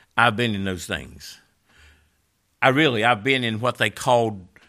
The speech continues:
they'd call preachers up to the front of a church and everybody's praying. And you couldn't even think. Everybody's praying and somebody, one's praying. You can't even listen. You can't think.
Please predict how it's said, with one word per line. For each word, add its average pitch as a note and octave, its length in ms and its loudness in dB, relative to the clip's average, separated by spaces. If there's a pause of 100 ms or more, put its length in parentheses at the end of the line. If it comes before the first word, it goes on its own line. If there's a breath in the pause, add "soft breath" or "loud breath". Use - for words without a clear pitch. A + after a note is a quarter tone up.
(260 soft breath)
they'd G2+ 220 -8
call B2+ 260 0
preachers A#2 460 -4
up A#2 200 0
to B2 80 -8
the G#2+ 120 -8
front C3 220 -2
of G#2 100 -6
a G#2+ 40 -2
church B2+ 380 0
and A#2+ 100 -2
everybody's A#2+ 360 0
praying. C3 240 -2 (240 loud breath)
And D#3+ 80 -2
you B3 140 0
couldn't F3+ 420 2
even B2+ 340 -2
think. - 640 -4 (640 soft breath)
Everybody's F#3 600 2
praying D3+ 480 4
and D#3 120 -2
somebody, G3 480 2
one's F3+ 220 -4
praying. E3+ 320 0
You A3+ 100 -4
can't G#3 280 -2
even D#3 360 -4
listen. F#3+ 400 -4
You D3 100 -8
can't D3+ 400 -12
think. D3 300 -4